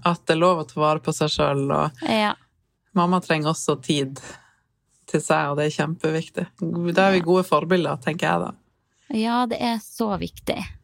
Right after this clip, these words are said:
Speaker 2: Tusen takk,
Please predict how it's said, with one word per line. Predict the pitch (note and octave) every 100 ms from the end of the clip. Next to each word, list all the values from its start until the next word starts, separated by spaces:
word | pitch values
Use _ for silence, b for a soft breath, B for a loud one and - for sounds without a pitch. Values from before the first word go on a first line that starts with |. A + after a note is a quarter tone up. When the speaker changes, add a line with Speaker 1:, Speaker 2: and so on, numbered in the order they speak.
| _ _ b b b b b b b b b b _ _ _ _ _ _ _ -
Speaker 2:
Tusen | B3+ C4+ G3+
takk, | F#3+ A3+